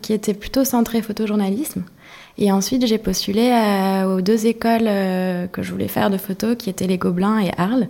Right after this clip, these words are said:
Et j'ai choisi Arles. Donc j'ai fait trois ans de formation à Arles. Et en sortant de l'école, j'ai fait pas mal de commandes. Ma première commande, c'était pour Néon Magazine.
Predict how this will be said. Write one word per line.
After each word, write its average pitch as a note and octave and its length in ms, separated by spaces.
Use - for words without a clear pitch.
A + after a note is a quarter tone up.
Et F#3 100
j'ai F3+ 120
choisi G3 380
Arles. E3 240
Donc F3 100
j'ai F#3 140
fait - 140
trois G#3 340
ans A3 60
de A3 60
formation F#3+ 500
à F#3 180
Arles. B3 380
Et G#3 160
en G3+ 80
sortant G3+ 380
de G#3 60
l'école, C4+ 680
j'ai A3 160
fait G#3 120
pas G#3+ 120
mal C4+ 180
de C#4+ 100
commandes. B3 420
Ma G3 140
première A#3+ 320
commande, A#3+ 300
c'était A#3 200
pour G3+ 180
Néon A3 240
Magazine. G#3+ 640